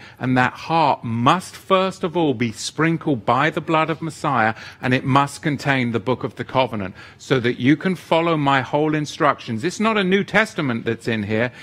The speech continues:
It is the whole of the word. It is book of covenant sprinkled by the blood,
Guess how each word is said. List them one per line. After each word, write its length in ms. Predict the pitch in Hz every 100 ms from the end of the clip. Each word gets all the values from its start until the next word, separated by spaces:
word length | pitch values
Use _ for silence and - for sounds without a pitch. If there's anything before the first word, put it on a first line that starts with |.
| - -
It 120 | 175
is 160 | 175 117
the 80 | 117
whole 720 | - - 175 190 190 190 185 -
of 320 | 156 151 127
the 100 | 135
word. 560 | 120 147 165 123 113 113 - -
It 160 | - 135
is 180 | 123 98
book 380 | 92 170 170 180
of 180 | 170
covenant 540 | - 151 131 120 120 113
sprinkled 640 | - - 156 151 147 110
by 220 | 135 143
the 100 | 151
blood, 360 | 131 139 123 120